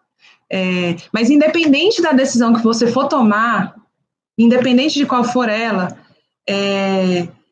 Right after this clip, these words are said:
eu quero te dizer aqui cinco coisas, independente da decisão que você for tomar. A primeira é, defina pra você, pra você aí, o que que são comportamentos, se você tem alguém, né?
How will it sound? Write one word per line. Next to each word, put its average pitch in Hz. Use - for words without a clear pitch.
eu 220
quero 247
te 262
dizer 240
aqui 254
cinco 403
coisas, 185
independente 240
da 285
decisão 247
que 233
você 254
for 254
tomar. 233
A 214
primeira 302
é, 185
defina 311
pra 247
você, 226
pra 240
você 285
aí, 262
o 254
que 466
que 494
são 247
comportamentos, 339
se 220
você 247
tem 285
alguém, 220
né? 262